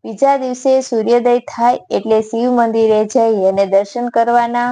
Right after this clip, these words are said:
અને જો આપ ઘરે પૂજા વિધિ કરતા હોય તો ઘરે પૂજા વિધિ કરવાના અથવા તો આપ મંદિરે પણ પૂજા વિધિ કરી શકો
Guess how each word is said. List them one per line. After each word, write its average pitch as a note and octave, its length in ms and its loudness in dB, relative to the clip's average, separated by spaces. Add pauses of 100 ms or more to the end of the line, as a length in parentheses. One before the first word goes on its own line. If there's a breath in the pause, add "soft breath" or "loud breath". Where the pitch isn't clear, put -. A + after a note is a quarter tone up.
(340)
અને G#3+ 240 -8
જો A#3 280 0
આપ A#3+ 260 0
ઘરે G#3+ 320 0
પૂજા A3+ 400 0
વિધિ A#3+ 300 -4 (560)
કરતા G3+ 400 -4
હોય A3+ 440 -2
તો G3 180 -4
ઘરે G3+ 340 0
પૂજા A#3+ 460 0 (200)
વિધિ G#3 320 -4
કરવાના G3+ 580 -2 (120)
અથવા A3 460 -2
તો G3 200 -4 (640)
આપ A3+ 160 -6
મંદિરે G3+ 460 0
પણ A3+ 240 -2
પૂજા G#3+ 380 0
વિધિ G3+ 280 -8
કરી G3 300 -2
શકો G3+ 380 -4